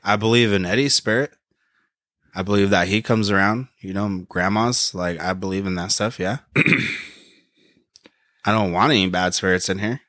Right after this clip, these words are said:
you know what I'm saying? But I believe that, that, I believe that that stuff happens,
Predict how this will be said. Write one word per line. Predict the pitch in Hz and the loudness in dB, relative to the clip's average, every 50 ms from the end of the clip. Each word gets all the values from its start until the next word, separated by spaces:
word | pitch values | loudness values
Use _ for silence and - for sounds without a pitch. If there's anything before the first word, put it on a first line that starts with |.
| _ _ _ _ - | _ _ _ _ -12
you | - 90 | -8 -6
know | 95 95 | -4 -4
what | 95 | -2
I'm | 92 92 95 | -4 -4 -4
saying? | - - 95 104 113 127 123 | -4 -4 -4 -4 -4 -4 -4
But | 95 92 90 | -4 -4 -4
I | 87 95 | -2 -2
believe | 98 92 92 85 87 98 104 98 | -2 -2 -2 -2 0 0 0 2
that, | 95 92 90 82 85 | 0 0 0 0 0
that, | 92 90 87 78 - _ - - - - | 0 0 -2 -2 -8 _ -20 -20 -12 -4
I | - 98 | -2 -2
believe | 98 98 101 95 90 90 95 104 113 104 95 | 0 0 0 0 0 0 2 2 2 2 2
that | 95 95 92 92 | 2 2 2 2
that | 90 95 95 | 0 0 0
stuff | - - - 98 - | 0 0 0 0 0
happens, | - 98 127 - 123 113 131 143 - - - - | 2 0 0 2 0 -2 -2 -2 -2 -4 -4 -6